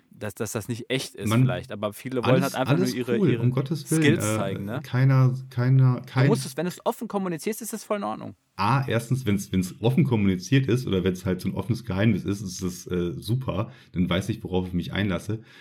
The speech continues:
Speaker 2: Ähm, aber wie gesagt, wenn's so in die Richtung geht, dass ich dann, äh, nach ein paar Folgen merke, "Hm, hm, hm, hm, hm." Also, ne? So ganz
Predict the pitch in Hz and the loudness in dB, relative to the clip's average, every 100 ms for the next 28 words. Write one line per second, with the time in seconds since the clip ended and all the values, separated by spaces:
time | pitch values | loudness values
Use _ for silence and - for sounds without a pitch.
0 | - _ - 90 90 90 87 90 - - | -20 _ -2 2 4 4 2 -2 -6 -6
1 | 90 87 92 87 85 - 92 92 - 92 | -2 0 0 0 -2 0 0 0 0 -2
2 | 90 95 98 107 95 101 98 90 - _ | 0 0 0 -2 -2 2 0 0 -8 _
3 | _ _ - 90 - 101 - 92 90 90 | _ _ -6 -6 -4 -6 -4 -2 2 2
4 | 90 90 90 85 90 92 - _ - - | 0 -4 -6 -4 -4 -4 -8 _ -20 -20
5 | _ _ _ 175 98 101 - 95 98 - | _ _ _ -4 -2 -4 -6 -4 -6 -8
6 | _ - - 95 110 110 110 110 - _ | _ -12 -4 -2 0 2 0 -4 -16 _
7 | _ _ 92 104 113 113 92 - 101 87 | _ _ 0 0 0 -2 -2 -2 2 2
8 | 73 - _ - 147 165 139 139 127 127 | 0 -10 _ 6 8 8 8 8 10 8
9 | 120 98 87 71 - _ - - 98 87 | 6 4 2 0 -8 _ -18 -6 -4 -2
10 | 82 82 _ 110 170 - - _ _ _ | -4 -8 _ 4 4 0 -16 _ _ _
11 | _ _ _ _ _ _ - 104 98 110 | _ _ _ _ _ _ -6 -2 2 6
12 | 135 - - | 4 2 -8